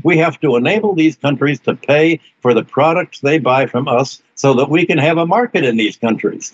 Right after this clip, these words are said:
That's where the Chinese are thinking ahead and s-, and realizing that we can't just create foreign dependency without developing foreign countries. The United States has not tried to develop the, uh,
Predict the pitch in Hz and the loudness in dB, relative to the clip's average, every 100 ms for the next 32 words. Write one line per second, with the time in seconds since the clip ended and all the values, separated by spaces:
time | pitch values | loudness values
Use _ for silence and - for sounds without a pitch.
0 | _ 117 214 233 - 175 151 131 - 156 | _ 2 2 0 -2 -2 0 -2 -2 0
1 | 180 180 165 120 - 165 170 156 170 147 | 0 -2 -2 -4 -2 -2 0 0 0 0
2 | 113 98 110 - - - 123 - 156 135 | 2 0 -2 -8 -8 0 0 2 2 2
3 | 131 185 254 190 160 160 147 143 131 - | 2 2 2 2 2 0 -2 -2 -2 -4
4 | _ - 143 135 208 185 170 170 - - | _ -2 -2 0 -2 0 0 -2 -2 -10
5 | - 147 135 135 - 170 190 190 160 - | -2 2 2 -2 -2 -2 0 0 -4 -2
6 | 151 160 120 - 113 127 - _ 131 120 | -2 0 -4 -2 -2 -2 -6 _ -2 0
7 | 135 180 196 - _ - 143 120 131 170 | 2 2 0 -6 _ -2 0 2 2 0
8 | - 151 135 139 135 139 127 139 - - | 0 -2 0 0 0 0 -2 -2 -2 -6
9 | - - - - 160 175 202 240 165 - | -8 -20 -16 0 2 4 2 0 -4 -2
10 | 147 165 151 127 131 185 - - 143 143 | 0 0 -4 -2 0 -2 -4 -2 0 2
11 | 147 135 117 110 135 170 110 110 _ _ | 0 -4 -2 -2 0 2 2 0 _ _
12 | _ - 127 123 113 143 123 117 | _ -2 2 2 2 -2 -2 0